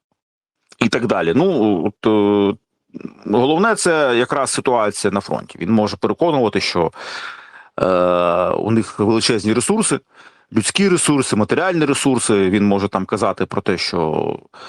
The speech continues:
у нього надійні союзники в особі там тієї самої Північної Кореї, Китаю і так далі. Ну, от, отакі от серед іншого може бути аргумент. І я знову ж таки, е, сподіваюся на те, що, е, правила гігієни, які,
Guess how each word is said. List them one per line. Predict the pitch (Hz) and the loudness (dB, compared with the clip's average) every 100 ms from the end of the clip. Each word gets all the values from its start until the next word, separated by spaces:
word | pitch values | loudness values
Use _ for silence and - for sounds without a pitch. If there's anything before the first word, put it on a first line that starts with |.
| - - - | -18 -18 -6
у | - | 0
нього | 117 110 | 2 2
надійні | 117 107 117 107 | 0 2 2 2
союзники | - 160 226 180 - 127 | 2 2 4 2 2 0
в | 117 | 0
особі | - 117 | -2 -2
там | 107 107 | 0 0
тієї | 98 113 | 0 0
самої | - 113 | 0 -2
Північної | 110 135 196 143 123 | 0 0 2 0 -2
Кореї, | 127 120 101 | 0 0 0
Китаю | - 120 104 | -2 -2 0
і | 98 | 0
так | 92 | -2
далі. | 90 85 - - - - - - - - - | -2 -2 -6 -16 -14 -12 -10 -12 -14 -16 -4
Ну, | 107 113 | 0 2
от, | 101 | 2
отакі | 104 - - 208 | 0 -2 0 2
от | 190 | 2
серед | - 185 170 | 0 0 0
іншого | 220 220 190 160 | 0 0 0 2
може | 160 139 | 0 0
бути | 151 - | 0 0
аргумент. | 120 113 82 69 _ _ _ _ - - - - - - - | 0 0 -2 -6 _ _ _ _ -18 -16 -14 -14 -12 -14 -4
І | - | 0
я | 117 | 2
знову | 123 190 | 2 0
ж | - | 0
таки, | 160 147 139 127 120 | -2 0 2 2 4
е, | 117 120 | 4 2
сподіваюся | 120 131 139 160 156 - | 0 0 0 0 0 -2
на | 135 | -2
те, | 185 180 | 0 0
що, | - 139 123 117 101 78 98 | 0 2 2 2 2 2 0
е, | - | -2
правила | 147 139 127 | -2 0 0
гігієни, | 107 113 139 135 110 101 | -2 0 2 4 4 0
які, | 98 104 95 | 0 0 2